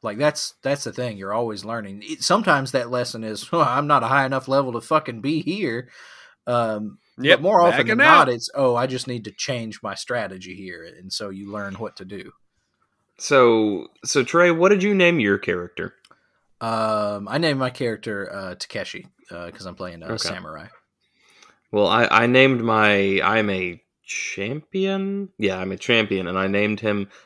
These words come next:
Speaker 3: Cornelius.
Speaker 2: Very nice.
Speaker 3: No R.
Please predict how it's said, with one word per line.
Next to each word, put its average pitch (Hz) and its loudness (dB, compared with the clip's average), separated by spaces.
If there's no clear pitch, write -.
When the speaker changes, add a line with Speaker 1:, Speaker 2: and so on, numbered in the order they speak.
Speaker 3:
Cornelius. 107 4
Speaker 2:
Very 98 -2
nice. 90 -6
Speaker 3:
No 107 4
R. 104 0